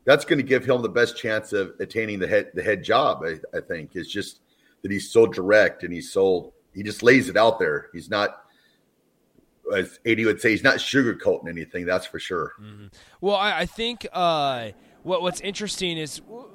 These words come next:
Speaker 2: Mickey Joseph seems like a big details guy. He's a big process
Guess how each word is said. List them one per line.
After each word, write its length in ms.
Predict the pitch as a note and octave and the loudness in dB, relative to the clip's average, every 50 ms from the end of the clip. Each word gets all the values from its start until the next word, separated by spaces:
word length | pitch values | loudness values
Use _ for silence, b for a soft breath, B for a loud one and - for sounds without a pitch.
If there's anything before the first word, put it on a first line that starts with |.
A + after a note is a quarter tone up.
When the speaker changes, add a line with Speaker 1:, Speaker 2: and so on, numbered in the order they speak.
| - C#4 A#3 | -20 -18 -10
Speaker 2:
Mickey 300 | F#3+ A3+ A3+ - C4 G3 | -8 -8 -6 -6 -6 -2
Joseph 400 | D3+ G3 G#3 G#3 - - F3+ - | 0 0 0 0 -2 -6 -8 -6
seems 240 | - F#3 F#3 E3+ E3+ | -6 -6 -6 -6 -6
like 100 | E3 D#3 | -6 -8
a 60 | D3 | -6
big 260 | B2 D#3 D#3 D3 A#2+ | -4 -4 -6 -6 -6
details 520 | A#2+ C#3+ C#3+ C3+ - C3 C3 B2 A2 G#2+ | -6 -6 -6 -6 -6 -6 -6 -6 -8 -8
guy. 180 | - A#2+ G#2 G#2 | -8 -6 -6 -6
He's 220 | G#2 C3+ C#3 C3 | -6 -8 -10 -10
a 40 | C3 | -8
big 360 | B2 D#3 D#3+ D#3 D3+ - - | -4 -2 -2 -2 -4 -6 -10
process 800 | - - - E3 D#3+ D#3+ D#3+ - - F3 E3 D#3 D3 - - - | -16 -10 -6 -4 -4 -4 -4 -6 -6 -6 -6 -6 -6 -8 -10 -12